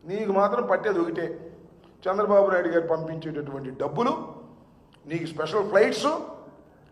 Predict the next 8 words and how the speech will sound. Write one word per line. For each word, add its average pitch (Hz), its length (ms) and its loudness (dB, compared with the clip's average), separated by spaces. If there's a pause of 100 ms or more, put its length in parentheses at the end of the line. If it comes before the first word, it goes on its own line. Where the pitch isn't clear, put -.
(140)
హెలికాప్టర్లో 170 640 2
సీట్లు, 269 680 0 (1120)
జల్సాగా 185 800 4
బతకడం 156 400 -4
నేర్చుకున్నావు, 165 840 -4 (420)
మొత్తాన్ని 180 600 -4
ముంచేస్తున్నావు. 151 800 -8 (520)
పాపం 143 520 0